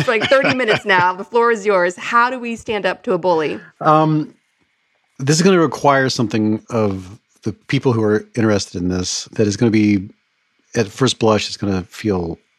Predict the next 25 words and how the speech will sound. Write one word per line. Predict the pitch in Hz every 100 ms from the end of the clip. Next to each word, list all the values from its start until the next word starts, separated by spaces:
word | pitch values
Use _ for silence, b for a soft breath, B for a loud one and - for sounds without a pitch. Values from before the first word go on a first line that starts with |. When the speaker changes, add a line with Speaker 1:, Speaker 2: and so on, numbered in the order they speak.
| _ _
Speaker 2:
like, | 101 95
"I | 107
can't | - 101
believe | 107 95
you're | 92
asking | 92 - -
me | 82
to |
do | 85
this." | 90 - - b b b b -
It's | 117
gonna | 175
require | 147 - 123 -
empathy, | 117 104 107 87 85 87 - b b b _
specifically | - - - 131 135 117
something | - 104 107
that | 101 95 - _ -
my, | 107 101 95
uh, | 90 90
friends | - 110 101 95
at | 92
N | 117 104
Y | 98
U | 98 95 92 92 90 - _ _ _
call | - 98 95